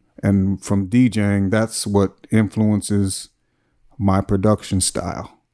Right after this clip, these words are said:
And, um, I ended up being one of the pioneers of house music. So, um, that's, in a nutshell, a long nutshell, is it. <laughs>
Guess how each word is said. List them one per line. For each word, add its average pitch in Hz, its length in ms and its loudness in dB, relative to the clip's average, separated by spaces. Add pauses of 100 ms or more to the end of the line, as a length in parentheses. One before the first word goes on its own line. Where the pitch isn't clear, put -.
(260)
And, 95 200 2
um, 92 380 2 (180)
I 101 100 2
ended 92 180 2
up 95 180 -2
being 98 380 0
one 98 100 0
of 95 60 0
the 101 80 -2
pioneers 95 500 0
of 95 120 -6
house 104 300 2
music. 85 440 -4
So, 90 380 2 (380)
um, 92 460 2
that's, 104 340 -2
in 101 120 2
a 92 60 0
nutshell, 117 680 0 (380)
a - 80 -14
long 139 400 2
nutshell, 135 760 0 (280)
is 110 280 -2
it. - 240 0 (280)
<laughs> - 0 -